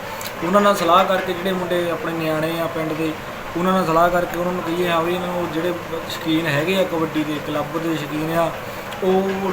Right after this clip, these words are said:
ਉਹਨਾਂ ਨੂੰ ਟ੍ਰੇਨਿੰਗ ਦੇਵੇ, ਹੈ ਨਾ, ਇੱਦਾਂ ਦੀਆਂ ਚੀਜ਼ਾਂ ਹੋਣ ਮੇਰਾ ਭਰਾ, ਠੀਕ ਆ। ਬਾਕੀ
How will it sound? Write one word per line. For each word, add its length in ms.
ਉਹਨਾਂ 220
ਨੂੰ 240
ਟ੍ਰੇਨਿੰਗ 400
ਦੇਵੇ, 300
ਹੈ 60
ਨਾ, 140
ਇੱਦਾਂ 220
ਦੀਆਂ 120
ਚੀਜ਼ਾਂ 320
ਹੋਣ 260
ਮੇਰਾ 240
ਭਰਾ, 260
ਠੀਕ 180
ਆ। 100
ਬਾਕੀ 300